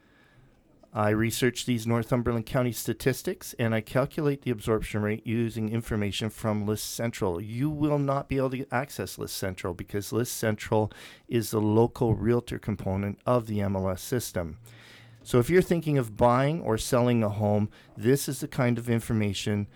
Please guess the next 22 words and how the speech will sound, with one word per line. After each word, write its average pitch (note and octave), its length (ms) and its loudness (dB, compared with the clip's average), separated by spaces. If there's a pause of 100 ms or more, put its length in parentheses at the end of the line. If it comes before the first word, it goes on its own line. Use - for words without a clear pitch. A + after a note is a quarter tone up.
(160)
that G#2 200 -4
you'll A2 280 2
want A2 280 0
to A#2 100 -6
know G#2+ 260 4
about. G2 380 0
But C3+ 100 -4
you D3+ 160 2
won't D#3 240 0
want B2 240 0
the G#2+ 340 -4
general C3 540 2
information. B2+ 560 -4
You'll A#2+ 180 0
want A#2 200 0
to A2+ 100 0
know A#2 260 0
about A2+ 300 0
it A2+ 180 -4 (400)
area C3 360 2
specific, - 840 -4
the G2 100 -2